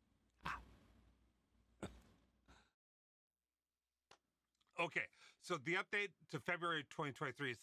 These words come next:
out. There's a whole bunch of great things that are out there. You do have to check it out. I'm gonna post a link down below. But this new one with a r-, row level security visual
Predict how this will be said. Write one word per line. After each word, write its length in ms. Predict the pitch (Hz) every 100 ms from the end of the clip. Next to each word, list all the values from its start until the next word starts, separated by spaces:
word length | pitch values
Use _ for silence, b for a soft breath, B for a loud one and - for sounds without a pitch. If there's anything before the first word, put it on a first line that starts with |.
| -
out. 160 | 160 165
There's 100 | 139
a 60 | 123
whole 180 | 165 175
bunch 300 | 143 147 131
of 60 |
great 260 | 104 127 135 _ - _
things 220 | 147 123
that 80 | 127
are 160 | 117
out 160 | 135 139
there. 140 | 135 117 b b
You 100 | 120 107
do 120 | 165
have 100 | 156
to 100 | 127
check 200 | - 156
it 60 | 139
out. 140 | 139 127
I'm 80 | 120
gonna 120 | 127
post 260 | 147 135
a 60 | 127
link 240 | 123 135
down 180 | 135 120
below. 400 | 110 113 135 135 b b b 127
But 100 | 113
this 240 | 139 - 123
new 220 | 147 160
one 260 | 156 147
with 160 | 131 123
a 40 |
r-, 180 | 123 131 - _
row 340 | 123 110 135 147
level 240 | 151 139
security 480 | 127 - - 131 117
visual 420 | 101 135 - 127